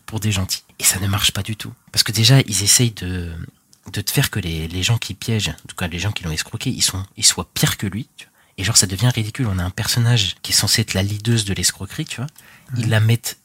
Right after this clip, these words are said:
Speaker 1: elle est tellement antipathique et tellement m-, méchante que j'y crois même plus et que ça contredit même son personnage, quoi, qui devient méchant pour rien, elle fait un truc, mais qui est vraiment horrible à la fin, mais pour aucune raison, juste pour dire que,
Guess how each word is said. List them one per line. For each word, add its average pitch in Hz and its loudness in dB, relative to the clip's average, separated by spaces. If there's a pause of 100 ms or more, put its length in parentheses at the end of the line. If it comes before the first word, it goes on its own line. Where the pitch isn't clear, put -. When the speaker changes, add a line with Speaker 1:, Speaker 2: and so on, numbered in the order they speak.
(160)
Speaker 1:
elle 101 -2
est 98 -6
tellement 170 6
antipathique 139 0
et 98 -2
tellement 147 4
m-, 113 6
méchante 110 4
que - -10 (100)
j'y - 2
crois - -4
même 131 8
plus 135 -6
et 101 -8
que - -10
ça 82 0
contredit 104 -2
même 104 4
son - -4
personnage, 127 0
quoi, 90 -10
qui - -12
devient 95 -4
méchant 95 0
pour 92 -8
rien, 131 4
elle 104 2
fait - -8
un 82 -8
truc, - -12 (460)
mais - -10
qui - -8
est - -10
vraiment 92 -6 (100)
horrible 127 2
à 98 4
la 95 2
fin, 135 -8 (200)
mais 95 -8
pour - -10
aucune 127 -2
raison, 113 0
juste 127 0
pour - -10
dire 131 2
que, - -6